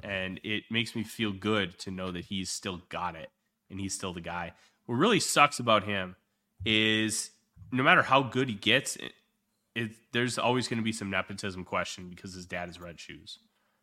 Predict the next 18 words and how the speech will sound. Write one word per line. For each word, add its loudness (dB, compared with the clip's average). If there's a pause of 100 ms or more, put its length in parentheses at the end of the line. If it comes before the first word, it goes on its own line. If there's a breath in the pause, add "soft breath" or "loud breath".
(320)
And -4 (120)
I -8
think -8
that -6
sucks. -12 (1400)
But 2 (1800)
that -4
is -8
what -8
it -10
is. -14 (360)
My 4
number 4
eight 0
match 6
of -8
the 2
year 6